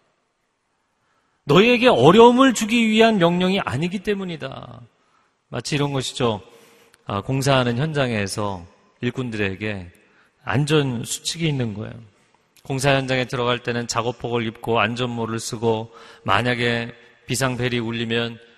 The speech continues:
어떤 일이 있어도 현장에서 바로 즉각 철수해야 되고 등등등.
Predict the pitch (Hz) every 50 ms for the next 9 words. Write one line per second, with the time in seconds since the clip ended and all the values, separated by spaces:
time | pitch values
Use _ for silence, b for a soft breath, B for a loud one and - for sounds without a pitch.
0 | _ _ _ - - - - 208 190 202 185 165 156 143 - 156 135 143 139 160
1 | 175 160 156 147 135 131 120 - 135 127 123 - - - - 139 143 - - -
2 | - - 139 - - - 185 - - - 160 139 123 120 104 107 104 107 107 110
3 | - - - 123 120 120 113 110 107 104 98 98 104 104 110 113 120 117